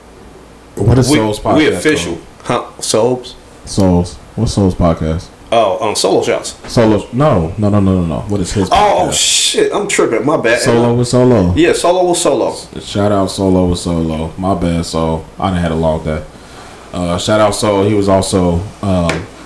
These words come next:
Speaker 1: uh, a guest on our podcast.
Speaker 2: Episode eight.
Speaker 1: Episode eight, right after Mufaro. <laughs>
Speaker 2: Right.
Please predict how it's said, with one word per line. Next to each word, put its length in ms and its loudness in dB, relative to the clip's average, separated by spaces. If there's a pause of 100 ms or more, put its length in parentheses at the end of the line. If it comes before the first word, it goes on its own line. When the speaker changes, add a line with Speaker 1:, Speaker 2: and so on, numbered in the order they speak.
(200)
Speaker 1:
uh, 360 -4 (100)
a 80 -2
guest 300 0
on 120 -2
our 180 4
podcast. 760 -4
Speaker 2:
Episode 480 0
eight. 160 -2 (220)
Speaker 1:
Episode 500 0
eight, 280 -2
right 180 -2
after 180 -2
Mufaro. 680 -2
<laughs> 80 0
Speaker 2:
Right. 280 2